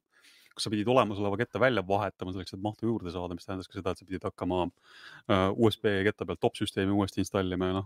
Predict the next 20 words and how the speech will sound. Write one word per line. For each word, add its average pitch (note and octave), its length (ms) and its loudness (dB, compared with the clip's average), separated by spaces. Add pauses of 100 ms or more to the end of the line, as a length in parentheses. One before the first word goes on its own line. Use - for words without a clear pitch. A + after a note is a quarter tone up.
kõike - 220 -8
muud G2 160 -2
sihukest - 180 -6
jahmerdamist, F#2+ 400 0
et F#2 80 -10
seda, A#2+ 220 4 (420)
seda C#3 320 4
on G#2+ 240 -2
nüüd G#2+ 240 -4
vähem, G#2 300 -6 (100)
et A#2 160 -14
nii A2+ 140 -4
palju G2+ 160 -8
on F#2+ 80 -12
see G#2+ 100 -8
asi G2 100 -12
nagu G2 140 -8
lihtsam, G2+ 320 -8
aga G2 140 -2
jah. - 320 -14